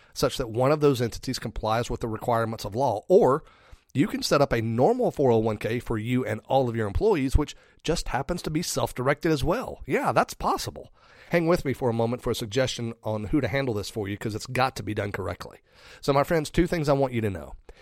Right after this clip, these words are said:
Having a self-directed four oh one K is worth its weight in gold, particularly for you real estate investors or anyone buying non-exchange traded assets. That's because the I R S is taking the position that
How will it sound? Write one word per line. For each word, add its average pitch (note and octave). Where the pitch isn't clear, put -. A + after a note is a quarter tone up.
Having D#3+
a D#3+
self-directed D3
four C#3
oh B2+
one A#2+
K A#2+
is G#2+
worth A2
its -
weight A2
in G2
gold, F#2
particularly E3
for -
you B2
real A#2+
estate A#2
investors G#2
or G#2+
anyone B2
buying G#2+
non-exchange A#2+
traded A2
assets. -
That's B2
because C#3+
the C3
I C3
R A#2+
S C3+
is -
taking C#3
the B2
position B2
that A2